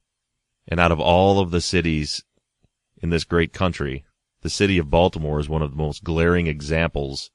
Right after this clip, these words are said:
of this type of injustice. I was researching this week the Baltimore Police Department, and I found an interesting fact. The national average for police departments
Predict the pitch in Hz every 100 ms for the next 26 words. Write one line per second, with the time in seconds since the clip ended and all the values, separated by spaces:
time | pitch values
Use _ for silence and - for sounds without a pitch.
0 | _ - 76 78 - 82 76 71 73 71
1 | 76 - - - - _ _ _ _ _
2 | _ - 85 80 87 101 101 82 82 80
3 | 80 78 78 78 - - _ _ _ _
4 | _ _ - 80 82 - 78 76 78 80
5 | 78 78 71 71 67 67 - _ _ _
6 | _ _ _ _ - 82 - 95 90 -
7 | 85 82 76 76 73 - 73 57 _ -
8 | _ _ _ _ _ 82 85 95 110 123
9 | 110 85 82 71 73 - 82 - 80 87
10 | 95 80 - 71 67 71 67 -